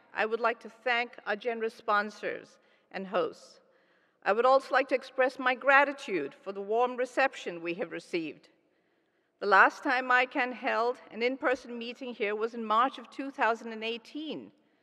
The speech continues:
not long after Hurricane Maria devastated the island. The resilience of the people of San Juan is remarkable.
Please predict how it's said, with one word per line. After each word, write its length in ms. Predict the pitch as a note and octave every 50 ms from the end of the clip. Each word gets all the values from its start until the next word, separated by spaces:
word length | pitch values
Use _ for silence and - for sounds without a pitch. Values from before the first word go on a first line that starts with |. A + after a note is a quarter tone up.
| _ _ _ _ _
not 380 | E3+ F3 F#3+ G3 G3 - -
long 300 | G3 G3+ G3+ G#3+ G#3+ G#3+
after 260 | G#3+ G#3 G#3+ - -
Hurricane 460 | G#3 G3 F#3 G3 G3+ G3+ - A3+ A3 G#3+
Maria 340 | G#3 G#3 A3+ A#3+ A3 F#3+
devastated 880 | F#3+ E3 - - E3+ F3 F#3+ G3+ G3 - - - G3+ F#3 F3+ E3+ E3+ D#3+
the 140 | - F3+ E3
island. 480 | D#3+ E3+ E3+ E3 D3+ C3+ G#2 G2 G2+ - - _ _ _ _ _ _ _ _ _ _ _ _ _ _ _ _ -
The 120 | G3+ G3+ G#3
resilience 800 | G#3+ A#3+ A#3 A3 B3+ C#4+ D4 D4 C#4 G#3+ F3 E3+ E3 - -
of 100 | F#3+ F#3+
the 80 | F#3 F#3
people 320 | - A#3+ A3 G3 - G3+
of 80 | G3 G3+
San 320 | - - G3+ F3+ G3 G3+
Juan 320 | G3+ F#3+ F#3+ F3+ F3+ F3+ F#3
is 240 | - F#3+ G3 -
remarkable. 800 | G3+ - F#3 F#3 E3+ D#3+ E3 E3 - - B2+ - - E2 C2+ -